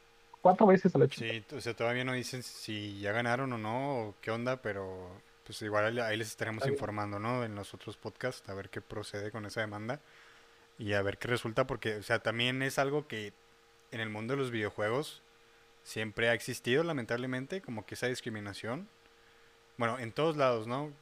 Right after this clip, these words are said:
Speaker 2: Es algo que no hemos podido erradicar, pero en, en el, la escena, en el mundo de los videojuegos, es algo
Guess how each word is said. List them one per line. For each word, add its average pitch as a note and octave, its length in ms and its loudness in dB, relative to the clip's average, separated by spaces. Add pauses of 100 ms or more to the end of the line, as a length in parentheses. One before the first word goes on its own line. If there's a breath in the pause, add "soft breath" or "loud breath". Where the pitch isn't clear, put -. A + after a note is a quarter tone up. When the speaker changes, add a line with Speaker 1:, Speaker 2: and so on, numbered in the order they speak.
(100)
Speaker 2:
Es A#2 180 -8
algo A#2+ 240 0
que - 100 -8
no G#2+ 120 -4
hemos A#2 200 -6
podido A2 280 -2
erradicar, A2+ 480 -2
pero F#2+ 580 -6 (500)
en, G2+ 320 -8
en G2 200 -8
el, F#2+ 560 -10
la F#2+ 160 -4
escena, A2+ 360 -4
en A#2+ 120 -4
el G2+ 180 -6
mundo A2 520 -4
de B2+ 60 -2
los A#2 140 -6
videojuegos, G#2 540 -6
es - 40 -8
algo A2 320 -4